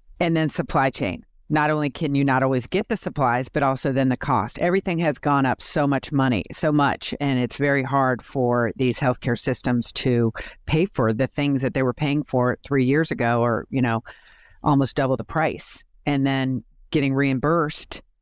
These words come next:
again from the payers, from the patient, that becomes difficult too. And, and one thing that is going on and has been going on is that there's different reimbursement rules from every state. So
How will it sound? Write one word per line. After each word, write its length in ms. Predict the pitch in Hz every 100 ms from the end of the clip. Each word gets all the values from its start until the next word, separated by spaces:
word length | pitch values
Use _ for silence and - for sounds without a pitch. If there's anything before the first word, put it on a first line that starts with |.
| - -
again 640 | 143 120 143 143 135 131 - - - - -
from 420 | - - 175 165
the 80 | 156
payers, 480 | 139 160 135 127 135
from 300 | - 165 165
the 80 | 147
patient, 580 | 156 135 131 143 131 -
that 180 | 139 -
becomes 340 | 151 147 131
difficult 520 | 139 - 135 135 117
too. 380 | - 160 143 147
And, 220 | 135 120 -
and 240 | 147 147
one 180 | 151 185
thing 200 | 180 165
that 180 | 156 139 -
is 360 | 151 135 - - - - - -
going 320 | 170 165 160
on 320 | 165 180 165
and 100 | 160
has 260 | 175 226 -
been 120 | 170
going 300 | 147 147 143
on 180 | 147 156
is 120 | 151
that 160 | 156 -
there's 180 | 151
different 340 | - 165 165 -
reimbursement 720 | 151 139 147 151 - 147 131 -
rules 460 | 143 151 139 131
from 160 | - 135
every 200 | 127 127
state. 440 | - 143 123 -
So 200 | - 143